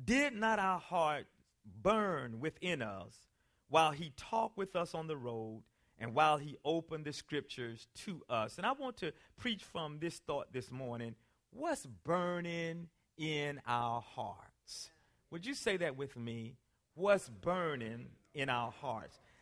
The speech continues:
Now, the weekend had been a dark, devastating, and disastrous experience for the disciples and all of the followers of Jesus.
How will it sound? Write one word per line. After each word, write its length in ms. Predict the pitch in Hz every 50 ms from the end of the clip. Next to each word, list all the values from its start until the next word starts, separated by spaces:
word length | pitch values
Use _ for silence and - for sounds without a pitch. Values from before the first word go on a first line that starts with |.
| _ -
Now, 600 | 147 180 185 185 190 202 208 220 226 233 247 247 233 _ _ _ _ _ _ _ _ - 175
the 200 | 131 143 208 190
weekend 960 | 175 175 220 302 320 302 - - 202 196 147 123 113 110 110 127 165 220 269 - _ _ _ _ _ _ _ _ _ _ _ _ _ _ _ _ _ -
had 280 | - 202 190 190 151
been 160 | 160 175 160
a 100 | 147 139
dark, 640 | 120 107 101 156 185 202 202 208 208 208 202 214 202 - _ - _ _ _ _ _ _ _ _ _ _ _ _ _ _ _ _ _ _ _ -
devastating, 1120 | - 190 208 208 185 202 190 - - - - 196 185 185 185 175 175 170 170 170 175 170 165 - _ _ _ _ _ _ _ _ _ _ _ _ _ _ _ _ _
and 160 | - 147 139
disastrous 920 | 104 139 135 120 104 98 165 185 202 202 180 - - 190 185 185 180 170 -
experience 880 | 175 160 - - - - - 131 113 113 107 87 - - _ - - _ _ _ _ _ _ _ _ _
for 220 | _ - 185 170 151
the 80 | 143
disciples 720 | 131 139 135 - - 160 165 165 160 - - 135 127 123 127
and 100 | 131 127
all 240 | 143 151 160 160
of 60 | 160 151
the 80 | 147
followers 500 | - - 185 160 147 127 120 120 117 113
of 140 | 120 117 107
Jesus. 720 | 110 131 135 113 107 - - - - _ - - - -